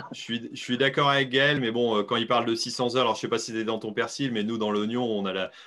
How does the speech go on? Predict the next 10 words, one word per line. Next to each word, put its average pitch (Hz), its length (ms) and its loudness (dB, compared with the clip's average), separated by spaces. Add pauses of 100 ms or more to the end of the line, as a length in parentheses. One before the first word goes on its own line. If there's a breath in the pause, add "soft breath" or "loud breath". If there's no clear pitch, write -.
(140 loud breath)
on 95 100 -8
a 95 60 -2
les 98 80 2
mêmes 101 180 0
problématiques, 104 640 -2
hein. 107 60 0
De 98 60 -4
toute 98 100 -6
façon, 120 180 -4
tu, 95 640 -10